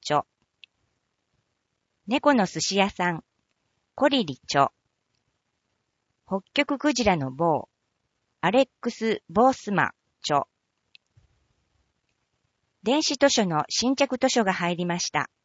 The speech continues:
スマホやパソコンで三号町立図書館のホームページから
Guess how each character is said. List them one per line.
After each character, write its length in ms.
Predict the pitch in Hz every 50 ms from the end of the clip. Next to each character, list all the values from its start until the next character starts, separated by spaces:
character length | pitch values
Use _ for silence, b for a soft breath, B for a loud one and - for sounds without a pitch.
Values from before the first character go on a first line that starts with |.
| _ _ _ _ _ _ _ _ _ _ _ _ _ _ _ _ _ _ _ _ _ _
ス 160 | - - 226
マ 160 | 254 262 269
ホ 100 | 247 247
や 140 | 247 240 233
パ 140 | - 226 214
ソ 140 | - 240 226
コ 180 | - 214 220
ン 120 | 214 208 190
で 220 | 196 196 190 - _ _ _ _ _ _ -
三 240 | - 226 285 285 285
号 200 | 262 269 262 262
町 260 | - - 247 240 240
立 220 | 226 226 - - 208
図 120 | - 214
書 160 | - 240 233
館 240 | - 208 196 180 165
の 200 | 151 147 135 - _
ホ 220 | - - 196 220
ー 20 | 233
ム 120 | 240 240
ペ 220 | - 226 220 214
ー 20 | 190
ジ 100 | 165 165
か 140 | - 151 147
ら 220 | 147 143 143